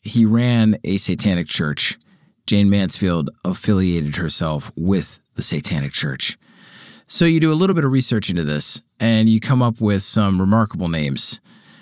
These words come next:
uh, when you, when you search the Church of Satan.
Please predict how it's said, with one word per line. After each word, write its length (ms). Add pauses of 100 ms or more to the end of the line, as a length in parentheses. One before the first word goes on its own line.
(160)
uh, 440
when 120
you, 160
when 160
you 80
search 420
the 80
Church 340
of 80
Satan. 460